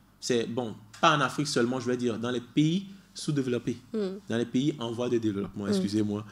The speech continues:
Speaker 1: on est habitué avec, euh, la viande de porc et consorts, avec aussi la viande de bœuf et, et autres. Donc, vous voyez que c'est, c'est un peu compliqué.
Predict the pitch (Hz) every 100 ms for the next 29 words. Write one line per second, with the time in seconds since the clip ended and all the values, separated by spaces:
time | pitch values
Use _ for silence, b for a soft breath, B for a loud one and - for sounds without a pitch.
0 | B B 143 147 127 120 113 143 139 113
1 | 127 123 131 127 113 107 104 123 127 113
2 | 110 131 135 135 120 110 - - 120 139
3 | 147 120 - 165 B B B 117 117 143
4 | 135 120 131 143 - 131 127 120 131 131
5 | 127 - - b b - 120 135 135 131
6 | 143 139 120 104 101 - 123 123 - 165
7 | 170 170 - 117 113 113 113